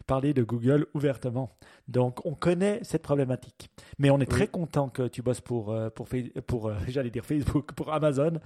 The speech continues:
Speaker 1: Bien que on les critique et qu'on dit des choses, euh, sur eux, franchement, c'est quand même une super boîte. Et surtout pour quelqu'un comme toi qui se forme, c'est top d'avoir trouvé quelque chose là-bas.
Speaker 2: Ouais.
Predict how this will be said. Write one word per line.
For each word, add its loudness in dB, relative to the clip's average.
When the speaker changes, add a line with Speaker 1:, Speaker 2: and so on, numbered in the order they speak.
Speaker 1:
Bien 4
que 8
on -2
les 0
critique -4
et 0
qu'on 0
dit -4
des 0
choses, -2
euh, -2
sur 0
eux, 4
franchement, 0
c'est -6
quand 0
même 0
une -2
super 2
boîte. 2
Et -2
surtout -6
pour -16
quelqu'un -4
comme -2
toi 2
qui -6
se -8
forme, 2
c'est -4
top 4
d'avoir -4
trouvé -8
quelque -10
chose -6
là-bas. -8
Speaker 2:
Ouais. -2